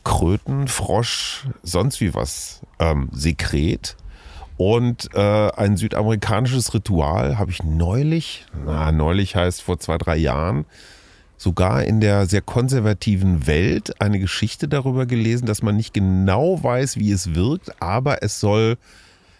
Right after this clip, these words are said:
irgendwie reinigend wirken. Pass auf, der Schamane,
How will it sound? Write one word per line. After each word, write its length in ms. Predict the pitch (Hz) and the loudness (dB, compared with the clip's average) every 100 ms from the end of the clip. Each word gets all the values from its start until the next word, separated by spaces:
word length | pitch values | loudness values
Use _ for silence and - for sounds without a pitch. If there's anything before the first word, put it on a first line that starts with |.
| _ | _
irgendwie 280 | 139 135 113 | 0 2 2
reinigend 640 | 104 85 87 80 73 - | 2 2 2 2 0 -2
wirken. 300 | 50 53 - - - - - - - - | -4 -6 -6 -16 -20 -20 -20 -20 -20 -4
Pass 180 | 123 110 | 0 2
auf, 260 | 53 - - _ _ _ _ - - | 0 -6 -18 _ _ _ _ -20 -4
der 340 | 87 90 87 | 0 2 2
Schamane, 760 | 87 95 80 76 73 85 165 | 2 2 4 4 4 2 0